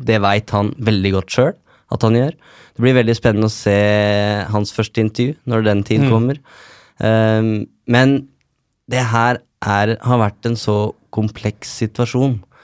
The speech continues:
Speaker 1: Se hvor mye som har blitt skrevet og sagt om Manchester United de siste månedene. Det er helt enormt. Og det er så mange rykter, og det er så mye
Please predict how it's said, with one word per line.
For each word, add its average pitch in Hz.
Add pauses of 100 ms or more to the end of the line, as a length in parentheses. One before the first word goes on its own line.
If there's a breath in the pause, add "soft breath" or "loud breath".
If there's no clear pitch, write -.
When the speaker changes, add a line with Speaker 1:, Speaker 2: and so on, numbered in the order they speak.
(360 soft breath)
Speaker 1:
Se 117
hvor 123
mye 113
som 113
har 113
blitt 123
skrevet 104
og 113
sagt -
om 107
Manchester 101
United 101
de 104
siste 104
månedene. 101
Det 110
er 113 (500)
helt 107
enormt. 120 (520 loud breath)
Og 113
det 123
er 117
så 120
mange 117
rykter, 123
og 113
det 113
er 107
så 110
mye 107